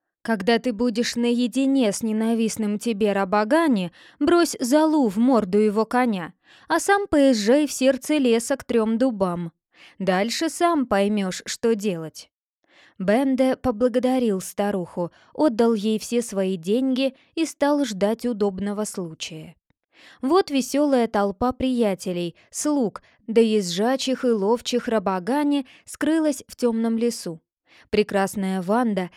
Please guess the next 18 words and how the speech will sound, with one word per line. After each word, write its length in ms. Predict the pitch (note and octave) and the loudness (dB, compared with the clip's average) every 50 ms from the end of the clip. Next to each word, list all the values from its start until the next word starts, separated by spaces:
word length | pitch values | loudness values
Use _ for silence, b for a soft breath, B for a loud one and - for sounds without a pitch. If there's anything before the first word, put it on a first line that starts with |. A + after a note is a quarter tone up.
| b b | b b
стояла 520 | - - - C#4 C#4+ C#4 D#4 D#4 D4 C#4+ | -12 -4 -2 -2 0 2 2 2 2 2
на 140 | C4+ B3+ C4 | 2 2 2
высокой 500 | A#3 B3+ A#3+ - C4 B3+ B3+ B3+ C4+ C4+ | 0 0 -2 0 0 -2 0 0 -2 -2
башне, 580 | A#3 A3+ C4+ B3+ G#3+ F3+ - - F#3+ F3+ F3 b b b b b | 0 0 0 0 0 -2 -4 -6 -6 -8 -8 b b b b b
долго 400 | B3 B3+ D#4+ E4+ D#4 C4+ A#3+ C4 | 0 2 2 2 2 2 0 0
смотрела 600 | A#3 - A#3 A3+ A3+ A3+ - G#3+ A#3 A#3+ A#3 A3 G3+ | 0 0 -2 -2 -2 0 0 2 2 2 2 0 -2
вслед 440 | - - - G3 G3+ A#3+ B3+ - - - | -4 -8 -6 -2 -2 -2 -2 -4 -6 -4
любимому 640 | A#3 A#3+ A#3+ G3+ G#3 A#3 A3+ A3+ A#3 A#3+ A#3+ B3+ | -2 -2 -2 0 -2 -2 0 0 0 0 0 0
мужу 500 | B3+ B3 A#3 A3 A#3 C4+ B3+ C#4 D4 C4+ b b b b b | 2 2 2 2 0 0 0 0 -2 -2 b b b b b
и 140 | - E4 D#4 | -2 0 2
махала 640 | D4 C#4 C4+ B3 - - A#3 A3+ A#3 A3+ G#3 G3 | 4 2 2 0 0 -2 0 0 2 2 2 0
ему 300 | G3 F#3+ G3+ G3 G3 G3+ | 0 -2 -2 -2 -2 -2
на 140 | G3 F#3+ F#3 | -2 -4 -4
прощанье 880 | - F#3+ F#3 F#3 F#3 - - - C4+ C#4 C#4+ C4+ B3+ A#3+ B3+ C4 B3 b b b b b | -4 -6 -4 -4 -4 -4 -2 -2 -2 -2 0 -2 -2 0 0 -2 -2 b b b b b
вышитым 560 | B3+ D4+ E4+ D#4+ - D#4 C#4 - C#4 C4 B3+ | 0 2 2 2 2 -2 -2 0 0 0 0
цветными 600 | B3+ - G#3+ A3+ A3+ - G#3 G3+ A3 A3 A3 G#3+ | -2 -4 -6 -6 -4 -4 -4 -2 -2 0 -2 -2
шелками 640 | G#3 - - G3+ G3 F#3+ - G3+ F#3+ G3 G3 G3 G3 | -2 -2 -2 -2 -4 -4 -4 -4 -4 -4 -4 -4 -6
платком. 720 | F#3+ _ G3+ F#3+ F#3+ F#3 - - - E3 C#3+ D3+ D3+ D#3 | -6 _ -4 -4 -4 -6 -8 -12 -14 -14 -14 -14 -16 -18